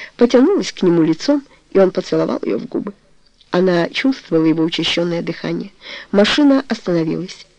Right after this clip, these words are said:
и он помог ей выйти. "До свидания", сказал Роберт, и его лицо в темноте показалось ей очень бледным. "Я, вероятно, приеду туда навестить вас". "Приехать?"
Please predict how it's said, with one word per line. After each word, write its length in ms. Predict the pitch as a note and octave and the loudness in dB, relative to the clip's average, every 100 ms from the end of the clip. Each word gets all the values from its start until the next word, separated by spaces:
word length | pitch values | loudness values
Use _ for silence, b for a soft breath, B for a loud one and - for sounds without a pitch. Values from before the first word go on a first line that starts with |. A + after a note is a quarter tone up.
| _ | _
и 60 | F#3 | 2
он 140 | E3+ | 2
помог 360 | E3+ F3+ C#4+ C4+ | 2 -2 -4 -4
ей 80 | - | -4
выйти. 380 | - - - - _ _ _ _ _ _ _ _ - | -6 -10 -18 -20 _ _ _ _ _ _ _ _ -4
"До 120 | B3+ | -4
свидания", 540 | - G#3+ G3 F#3 F3+ - - - | -2 -4 -4 -6 -12 -18 -14 -6
сказал 300 | E3 D#3 - | -4 -2 -4
Роберт, 300 | - G#3+ - - B B B | -6 -10 -14 -20 B B B
и 80 | G#3 | 2
его 240 | G#3 F#3 | 4 6
лицо 300 | F3+ F#3+ D#4+ | 4 2 -4
в 60 | - | -4
темноте 440 | E3 F3 E3+ - | -2 0 0 -4
показалось 580 | E3+ - E3 B3 B3 - | -6 -6 -4 -4 -4 -6
ей 120 | D#4+ - | -6 -4
очень 300 | E4+ - - | -4 -4 -6
бледным. 440 | - - - G3+ _ _ _ - B B - | -8 -8 -10 -14 _ _ _ -20 B B 0
"Я, 180 | C#4 | 4
вероятно, 720 | F4 D4 C4+ C4 C4 A3 G#3+ - | 6 6 6 6 4 2 2 0
приеду 480 | - A3 G3 E4+ C4+ | 0 2 2 0 -2
туда 300 | - D#3+ E3 | -6 -2 0
навестить 520 | F3 F3 - - - | 0 -4 -6 -6 -6
вас". 140 | - A3+ - _ _ _ _ _ _ | -8 -14 -16 _ _ _ _ _ _
"Приехать?" 680 | - F#3+ F#3+ D4 G4 - - | -4 -2 0 -2 -4 -6 -14